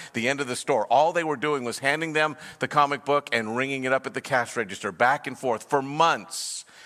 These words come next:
it set sales. Millions and millions of copies sold. Superman had died. The battle that Superman was actually having was with somebody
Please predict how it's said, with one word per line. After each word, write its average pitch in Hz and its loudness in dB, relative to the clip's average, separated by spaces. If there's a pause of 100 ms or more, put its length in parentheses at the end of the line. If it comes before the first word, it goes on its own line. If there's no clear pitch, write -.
(180)
it 110 -2
set - 0
sales. - -6 (340)
Millions 156 0
and 131 -4
millions 123 -2
of 98 -10
copies 110 -2 (140)
sold. 87 -6 (260)
Superman 101 -4
had 110 -8
died. 123 2 (1120)
The 143 2
battle 151 4
that 123 0
Superman 143 0
was 127 -2
actually 151 4
having 143 2
was 120 -4
with 147 0
somebody 151 0